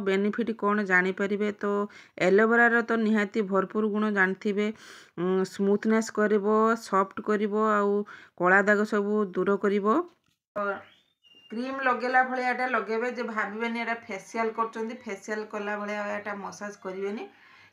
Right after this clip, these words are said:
କ୍ରିମ୍ ଭଳିଆ ଲଗେଇଦେବେ, ଲଗେଇ ସାରିଲା ପରେ ଆପଣମାନେ ଓଭରନାଇଟ୍ କାହାକୁ ଛାଡ଼ିଦେବେ।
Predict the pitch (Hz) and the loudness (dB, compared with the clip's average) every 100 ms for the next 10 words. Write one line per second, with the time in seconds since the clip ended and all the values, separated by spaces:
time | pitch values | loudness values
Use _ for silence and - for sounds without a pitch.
0 | - 220 254 285 285 302 311 285 254 233 | -12 -8 -6 -4 0 0 2 2 0 -2
1 | 247 247 285 381 294 220 220 220 214 208 | -4 -4 -4 -2 -2 -2 -4 -4 -4 -6
2 | 202 208 233 220 196 196 196 277 208 180 | -4 -4 -4 -4 -4 -4 -6 -4 -4 -4
3 | 208 208 208 196 196 202 190 349 480 - | -4 -4 -6 -6 -6 -8 -4 -6 -6 -10
4 | _ - - - 185 170 170 160 156 | _ -20 -20 -8 -2 -2 -2 -8 -10